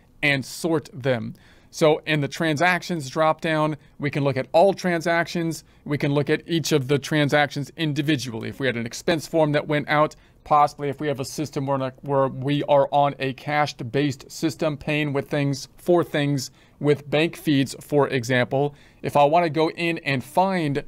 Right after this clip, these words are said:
a particular transaction, this might be one place that I can, I can go and do it. I can also go and do it by going to the check register, or I can go up top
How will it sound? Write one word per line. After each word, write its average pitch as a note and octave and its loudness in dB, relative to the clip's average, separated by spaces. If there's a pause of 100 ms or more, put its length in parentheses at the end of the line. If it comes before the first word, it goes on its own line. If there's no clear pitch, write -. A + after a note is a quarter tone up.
(100)
a C#3 2
particular C#3 -2
transaction, C3 -2 (340)
this C#3 0
might D#3 0
be C#3+ -4
one C#3 -4
place C#3+ -2
that C#3 -2
I B2+ 4
can, B2+ -6 (100)
I D3 -2
can C3 -6
go C3 -2
and A#2+ -6
do C3+ -2
it. - -8 (300)
I C#3 2
can D3 0
also F3+ 4
go D3+ 0
and C#3 -2
do C#3+ 0
it - -2
by C#3+ 2
going C#3+ -4
to C3+ -4 (400)
the B2+ 0
check F#3+ -2
register, D#3 -2 (140)
or D#3 4 (240)
I C#3+ 2
can C#3 -2
go D3+ 0
up - 0
top D3+ 0